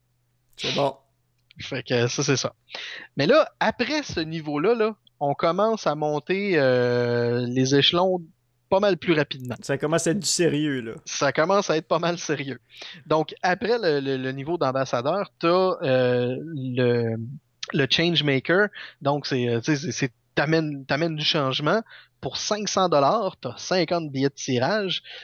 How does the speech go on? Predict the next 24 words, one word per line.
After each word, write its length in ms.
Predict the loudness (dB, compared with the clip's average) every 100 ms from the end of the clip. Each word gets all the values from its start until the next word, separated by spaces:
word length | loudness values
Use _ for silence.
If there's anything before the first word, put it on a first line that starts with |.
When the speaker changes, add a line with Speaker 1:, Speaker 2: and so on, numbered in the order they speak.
| -16
Speaker 2:
puis 80 | -12
tu 120 | -2
vas 100 | 2
avoir 340 | 2 2 2 4
le 100 | 2
droit 460 | 2 4 4 2 0
à 320 | 0 0 -2
un 580 | -2 -2 -2 -2 -2 -4 0
poster 480 | 2 2 0 0 -2 -6 -8
d'épisode 560 | -4 -2 2 2 2
sept, 440 | 0 0 0 -4 -20 -20 -12 -2
un 380 | 0 2 0
concept 440 | 0 -2 0 -2 2
art 140 | 0 0
poster, 380 | -4 -4 -2 -2
en 140 | -2
fait. 200 | -6 -8 -10 -20 -20 -20 _
Donc, 380 | -4 -4 -4 -4
euh, 720 | 0 0 0 0 2 2 2 2
j'ai 140 | 2
l'impression 280 | 0 0 -4
que 40 | 0
ça 80 |
va 60 | 2